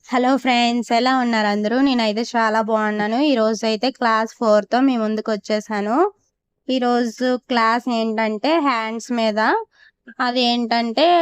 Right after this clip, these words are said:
మనకి యాక్చువల్‌గా ఫార్టీ సైజ్ బ్లౌజ్ ఉన్నప్పుడు, ఆ,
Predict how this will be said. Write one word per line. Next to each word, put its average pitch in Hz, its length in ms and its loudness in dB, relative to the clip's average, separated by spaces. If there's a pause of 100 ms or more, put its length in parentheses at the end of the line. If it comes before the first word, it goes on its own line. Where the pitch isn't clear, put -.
(120)
మనకి 233 300 -2
యాక్చువల్‌గా 254 640 0
ఫార్టీ 226 480 2
సైజ్ 254 360 0
బ్లౌజ్ 226 400 0
ఉన్నప్పుడు, 226 520 -2 (840)
ఆ, 240 80 -2